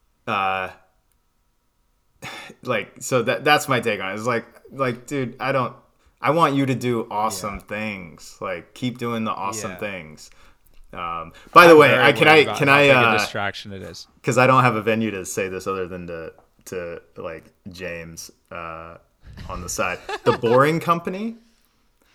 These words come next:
Speaker 1: could be an incredible, like, distribution and transmission line, uh, you know, underground, uh, network. And I think he's thinking about that. But, like,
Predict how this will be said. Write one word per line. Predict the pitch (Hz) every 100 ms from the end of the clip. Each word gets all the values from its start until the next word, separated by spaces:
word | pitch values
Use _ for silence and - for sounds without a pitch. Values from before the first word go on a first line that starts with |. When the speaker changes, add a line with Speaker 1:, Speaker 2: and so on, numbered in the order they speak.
| _ _ _
Speaker 1:
could | - 135
be | 123 135
an | 120
incredible, | 104 - - 101 95 95 104 98 -
like, | 92 85 - -
distribution | 98 - 104 78 87 - 95 87 85 80 -
and | 90 85
transmission | - 85 87 85 - 85
line, | 80 78 78 76 78 _ _ _ _ _
uh, | 85 80 76 76 73 67 - _ _ _ _ -
you | 92
know, | 82
underground, | 92 87 82 85 80 78 76 - _ _ _ _
uh, | 85 80
network. | 85 - 73 - - _ _ _ _ _ _ _
And | 92
I | 90
think | 87 - - 110 135 202 - - _
he's | - 180 -
thinking | 214 208 214
about | 214 214 220
that. | 226 226 - _ _ _ _
But, | - 87
like, | 92 85 -